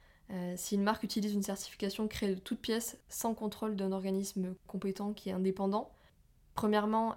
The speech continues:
elle est dans l'illégalité, et en plus de ça, ce qu'elle vous promet est complètement mensonger. Si vous remarquez un manque de preuves, il n'y a pas d'informations sur les matières, la fabrication, ou encore les engagements sur le site, et la marque ne répond pas à vos multiples interrogations ou messages,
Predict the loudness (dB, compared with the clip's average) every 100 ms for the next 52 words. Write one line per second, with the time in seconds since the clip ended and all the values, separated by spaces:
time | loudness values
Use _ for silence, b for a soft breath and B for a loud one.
0 | -4 0 0 2 2 2 2 2 0 -4
1 | -2 -2 -4 -14 -20 -20 -10 -6 -4 -2
2 | 0 0 0 0 0 -2 -2 -2 0 0
3 | -2 -4 -2 -2 0 -2 -2 -4 -6 -14
4 | -20 b b b b _ -12 -6 -2 2
5 | 2 2 2 2 2 0 -2 -2 -2 -2
6 | -6 b b b b -6 0 0 2 0
7 | -2 -2 -2 0 0 -2 -4 -4 -4 -8
8 | -8 -6 -4 -2 -4 -4 -6 -6 b b
9 | -4 -2 0 0 2 2 0 -2 -4 -4
10 | -4 -6 -6 -8 -12 -20 b b b b
11 | -2 2 2 2 0 -2 -2 -4 -4 0
12 | 2 2 2 0 -2 -6 -4 -2 -2 -2
13 | -2 -2 -2 -2 0 0 0 -4